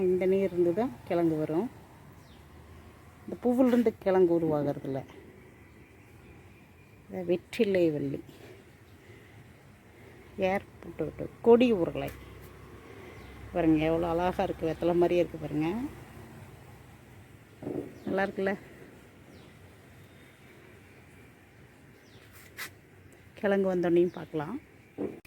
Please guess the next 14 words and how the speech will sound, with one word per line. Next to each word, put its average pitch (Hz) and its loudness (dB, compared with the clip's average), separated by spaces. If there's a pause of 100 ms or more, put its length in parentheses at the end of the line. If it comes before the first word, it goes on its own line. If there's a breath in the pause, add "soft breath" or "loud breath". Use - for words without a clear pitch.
(280)
பீக்கங்காய் 247 4
செடியில 190 6 (1080)
கீழே 254 6 (100)
இலையெல்லாம் 226 6
பழுத்து 214 2
வர 196 6
வர 202 4
இதெல்லாம் 208 4
வெட்டி 190 0
விடணும். 202 8 (680)
அப்போ - -6
தான் 254 2
சத்துக்கள் 220 4 (120)
மேலே 208 6